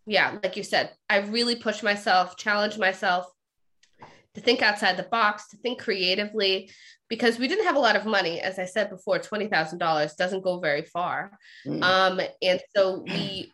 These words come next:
Speaker 1: t-, tended to rely on recycled materials to build our tiny house. So the tiny house is, like, eighty percent recycled materials.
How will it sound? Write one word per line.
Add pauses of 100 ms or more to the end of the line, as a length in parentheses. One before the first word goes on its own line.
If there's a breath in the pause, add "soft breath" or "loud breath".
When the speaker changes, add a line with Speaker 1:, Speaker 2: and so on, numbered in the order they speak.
Speaker 1:
t-, (160)
tended
to
rely
on
recycled
materials (680)
to
build
our
tiny
house. (340 loud breath)
So
the
tiny
house
is,
like,
eighty
percent
recycled
materials.